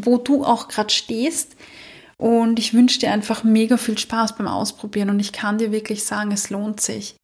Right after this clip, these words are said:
Also schon allein was zu essen und das erste Mal zu merken, "Wow, ich bin satt, aber nicht voll."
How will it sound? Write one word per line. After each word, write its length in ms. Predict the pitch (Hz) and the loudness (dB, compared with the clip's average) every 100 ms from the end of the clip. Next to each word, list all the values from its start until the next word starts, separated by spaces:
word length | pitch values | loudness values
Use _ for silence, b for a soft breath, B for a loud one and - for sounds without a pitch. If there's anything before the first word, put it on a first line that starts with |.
| B B B B B | B B B B B
Also 220 | 208 233 | 0 2
schon 180 | - 233 | 4 4
allein 560 | 220 214 208 233 254 - B B | 4 2 0 4 4 2 B B
was 300 | 208 202 - | -2 0 0
zu 120 | - | -2
essen 680 | - 233 247 - 202 190 202 - B | 0 0 2 2 0 -2 -6 -14 B
und 160 | 220 208 | 0 0
das 100 | - | 0
erste 380 | - 208 - | 0 0 0
Mal 240 | 226 220 214 | 0 0 0
zu 160 | - | 0
merken, 560 | 214 208 202 202 202 190 | 2 2 2 0 -4 -4
"Wow, 240 | 190 190 | -4 0
ich 100 | 208 | 0
bin 160 | - 202 | -2 -4
satt, 640 | 202 - 208 226 214 - - | -2 -4 -4 -6 -6 -8 -2
aber 180 | 185 208 | 4 6
nicht 200 | 202 - | 6 2
voll." 480 | - 190 220 190 | -4 -2 0 -2